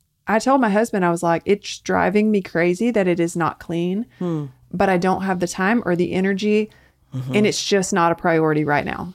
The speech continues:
Speaker 1: And it's
Speaker 2: Uh,
Speaker 1: gonna have to be okay."
Speaker 2: okay, so when you're an empty nester, that room stays clean.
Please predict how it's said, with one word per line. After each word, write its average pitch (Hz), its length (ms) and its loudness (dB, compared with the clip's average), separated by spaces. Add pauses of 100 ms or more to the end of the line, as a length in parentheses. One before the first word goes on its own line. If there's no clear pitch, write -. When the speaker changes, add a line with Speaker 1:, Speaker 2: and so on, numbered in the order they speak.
(100)
Speaker 1:
And 214 100 4
it's - 160 2
Speaker 2:
Uh, - 40 -18
Speaker 1:
gonna 196 160 0
have 170 180 -2
to - 80 -14
be 160 160 0
okay." 175 200 -2
Speaker 2:
okay, 156 160 2
so 151 540 2
when 165 300 4
you're 175 160 4
an 185 120 4
empty 190 360 2
nester, 156 640 0 (260)
that 160 160 0
room 156 340 4
stays 185 400 0
clean. 175 640 0